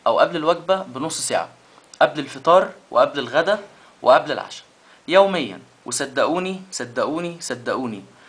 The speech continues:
هتحسوا بفرق كبير جدًا وهتلاقوا نتيجة كبيرة. ومنتظر تعليقاتكم،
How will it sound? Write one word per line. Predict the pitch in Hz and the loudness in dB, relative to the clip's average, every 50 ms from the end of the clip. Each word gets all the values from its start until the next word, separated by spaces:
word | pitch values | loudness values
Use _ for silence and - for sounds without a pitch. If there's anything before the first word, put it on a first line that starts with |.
| - - - - | -20 -20 -16 -14
هتحسوا | 117 - - - 170 170 170 - - 123 | -14 -12 -10 -6 -6 -6 -6 -6 -10 -10
بفرق | 120 - 160 156 139 - | -6 -2 -2 -2 -2 -4
كبير | 220 220 - - - 156 147 127 | -10 -14 -14 -10 -6 -6 -6 -6
جدًا | 120 160 175 - - 214 220 220 214 - _ _ _ - - _ _ _ _ _ - - | -8 -12 -8 -2 0 0 0 0 -2 -10 _ _ _ -20 -20 _ _ _ _ _ -12 -6
وهتلاقوا | 123 127 131 131 131 127 131 127 127 127 123 123 123 123 120 120 120 120 120 117 117 117 - - - 135 127 - 160 170 180 165 | -4 0 2 4 4 4 4 4 2 2 2 2 0 0 0 0 0 0 0 0 0 0 -2 -4 -6 -8 -4 2 4 6 6 4
نتيجة | 151 - 170 175 147 143 123 113 - - - _ _ - | 2 -2 -4 -6 -4 -4 -4 -4 -6 -12 -20 _ _ -14
كبيرة. | - 139 165 180 196 220 214 - - _ _ _ _ _ - - _ _ _ _ _ _ - - | -8 -4 0 2 2 2 0 -2 -16 _ _ _ _ _ -20 -20 _ _ _ _ _ _ -20 -12
ومنتظر | 113 120 123 127 123 127 127 123 123 123 123 120 120 120 120 120 120 120 117 117 117 - - - - _ _ _ - - 135 135 127 127 180 180 180 165 | -8 -6 -4 -2 -2 0 -2 -2 -2 -4 -6 -6 -6 -6 -6 -6 -6 -4 -6 -6 -8 -10 -14 -18 -20 _ _ _ -12 -10 -10 -4 2 4 4 4 4 2
تعليقاتكم، | - - 139 127 131 - 156 170 - - 214 214 214 | 2 2 2 4 6 6 4 4 2 0 -4 -4 -6